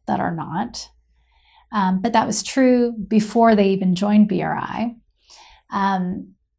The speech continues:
but they do get, but China gets a favorability bump, uh, f-, among those that have joined B R I, even though they were more favorable to begin with, they're even more favorable, uh, as time goes on.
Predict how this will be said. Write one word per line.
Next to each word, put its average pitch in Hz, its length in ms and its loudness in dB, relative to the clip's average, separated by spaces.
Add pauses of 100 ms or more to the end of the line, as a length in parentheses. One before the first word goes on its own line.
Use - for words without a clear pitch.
(120)
but 269 200 0
they 277 100 6
do 311 300 2
get, 269 420 -2
but 240 140 0
China 285 240 -2
gets 226 180 0
a 226 60 2
favorability 208 760 2
bump, 180 300 -4 (420)
uh, 180 500 -4
f-, - 220 -14
among 214 540 8
those 185 380 -2
that - 260 -4
have 202 320 -4
joined 185 300 -10
B 180 120 -8
R - 80 -6
I, - 220 -4
even 214 420 2
though 196 140 0
they 185 100 0
were 190 120 0
more 262 180 4
favorable 220 420 2
to 190 60 -2
begin 190 260 -4
with, 190 420 -4
they're 196 140 -4
even 190 220 2
more 240 180 10
favorable, 190 640 2 (380)
uh, 180 340 -4
as 196 180 -4
time 175 280 -6
goes 165 200 -8
on. 175 360 -8